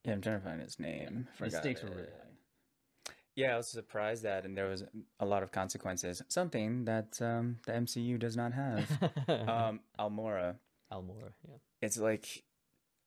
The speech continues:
Speaker 1: I was not expecting these people to get offed, so it was like, huh. They're likable, too. So
Speaker 2: Mm-hmm.
Speaker 1: it's like, you, you have this hope in this spy espionage and, like, mole. You're like, "Who do I trust? Who do I trust?" So, like,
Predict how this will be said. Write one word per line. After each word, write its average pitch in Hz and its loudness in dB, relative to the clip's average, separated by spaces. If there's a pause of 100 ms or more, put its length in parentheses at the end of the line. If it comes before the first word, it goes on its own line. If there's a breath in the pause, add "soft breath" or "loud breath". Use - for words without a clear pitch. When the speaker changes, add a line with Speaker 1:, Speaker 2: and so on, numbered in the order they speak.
(420)
Speaker 1:
I 117 2
was 131 4
not 127 0
expecting 117 -2
these 110 -2
people 101 0
to 98 -4
get 90 0
offed, 95 0 (180)
so 90 2
it - 2
was 90 -2
like, 87 0 (600 loud breath)
huh. 117 2 (800 soft breath)
They're 135 2
likable, 113 2
too. 87 -4 (140)
So 113 2
Speaker 2:
Mm-hmm. 90 4
Speaker 1:
it's 104 -2
like, 87 0 (360 loud breath)
you, 110 2
you 107 0
have 107 2
this 104 0
hope 98 2 (140)
in 101 0
this 98 -2
spy 95 0
espionage 92 -2
and, 87 -2
like, 85 -4
mole. 90 2
You're 92 -2
like, 90 0
"Who 123 0
do 120 2
I 113 0
trust? 113 0
Who 117 0
do 110 2
I 107 0
trust?" 104 -2
So, 104 2
like, 92 4